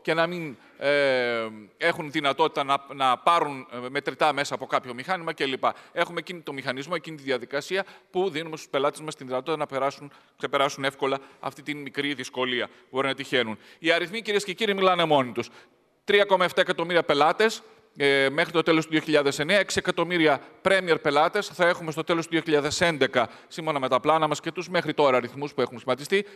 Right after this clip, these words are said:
Έξι εκατομμύρια πελάτες έχουν εμπιστευτεί την υπηρεσία Premier. Σε πάνω από σαράντα οκτώ χώρες προσφέρεται αυτή η υπηρεσία αυτή τη στιγμή, στην H S B C παγκοσμίως, μέσα από τριακόσια πενήντα Premier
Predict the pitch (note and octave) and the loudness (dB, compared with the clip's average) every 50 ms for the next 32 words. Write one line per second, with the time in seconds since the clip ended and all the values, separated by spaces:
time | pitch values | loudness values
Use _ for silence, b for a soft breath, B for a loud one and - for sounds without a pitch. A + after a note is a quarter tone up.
0 | B B - E3+ - F#3 D3+ D#3+ D#3+ E3 F3 E3+ D#3+ D#3+ D#3+ F3 F#3 E3+ E3 - | B B -4 -4 -4 -6 -8 -8 -8 -2 0 2 2 4 2 2 2 0 -2 -8
1 | F3 - E3+ D3+ D3+ D3 - D#3 C#3 E3+ D3 D3 C3+ C3 C3+ C3+ C3+ D3+ C#3+ C3 | -10 -8 -8 -8 -6 -6 -6 -6 -6 -8 -8 -8 -10 -8 -8 -6 -2 0 0 0
2 | - - C#3+ C#3+ D3+ E3+ G3 G#3 A3+ B B B B B B - - D#3+ - G3 | 0 0 0 0 0 0 -2 -2 -4 B B B B B B -8 -4 0 2 2
3 | F#3 F3+ F3 - F3 D3 D3 C#3 C3+ - - D3+ C3+ - D3 C#3 D3 E3+ G3 G3+ | 2 2 0 -2 -2 -2 -2 -2 -2 -2 -2 -4 0 2 4 4 6 4 4 2
4 | G3+ - E3+ D3 C#3 - E3+ D3+ C#3 B2+ C3+ C3+ - C#3 A#2+ C3 B2+ B2 A#2+ - | 0 -2 -2 -2 -2 0 -2 -2 -2 -2 -4 -8 -8 -10 -10 -10 -10 -10 -6 -6
5 | C3+ A2+ G#2+ - A#2+ - B2 - - A#2 G2+ G#2 A2+ C#3 F3+ F#3+ b b b b | -6 -6 -6 -8 -12 -14 -14 -10 -8 -8 -8 -6 -6 -6 -6 -8 b b b b
6 | b - - C3 C3+ C3 - B2+ A2+ A2 A#2+ - - B2+ A2+ F#2+ - - D3 C#3+ | b -12 -4 -2 -2 -2 -2 -6 -10 -10 -10 -6 -6 -4 -6 -4 -2 -2 -2 0
7 | A#2+ C3 A#2+ A#2 B2 B2+ C3+ D#3+ G3 A3+ - - - b b b b b b b | 0 -4 -6 -4 -6 -4 -2 0 0 0 -2 -6 -14 b b b b b b b
8 | b b b b _ _ _ _ _ _ _ _ _ _ _ _ _ _ _ C#3 | b b b b _ _ _ _ _ _ _ _ _ _ _ _ _ _ _ -4
9 | D#3 C#3 D3+ C#3+ D3 C#3 - C#3+ C3+ E3 E3 F3 - - D3 D#3 E3 D3+ C#3 C3 | -2 -2 -2 -2 0 0 0 2 2 2 2 2 2 2 0 -2 0 2 2 2
10 | A#2+ A2 - D#3+ D#3+ D#3+ D3+ C3+ | 2 2 2 0 0 0 0 -2